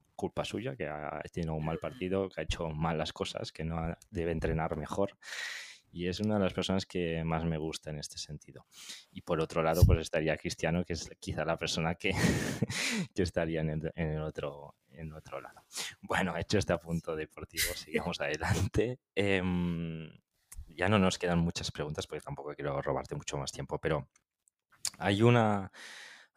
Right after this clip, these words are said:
hay una imagen, bueno, que he visto también en, en tu Instagram, que creo que repites algunas veces, y es un concepto que no conozco mucho y me gustaría que me explicaras,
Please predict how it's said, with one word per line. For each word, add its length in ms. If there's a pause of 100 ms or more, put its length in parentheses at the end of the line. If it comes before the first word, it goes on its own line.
(140)
hay 260
una 340
imagen, 640 (200)
bueno, 320
que 80
he 20
visto 260
también 320
en, 140
en 140
tu 80
Instagram, 680
que 200
creo 220
que 100
repites 380
algunas 380
veces, 440
y 200
es 120
un 80
concepto 380
que 80
no 100
conozco 540
mucho 580
y 80
me 100
gustaría 380
que 120
me 60
explicaras, 640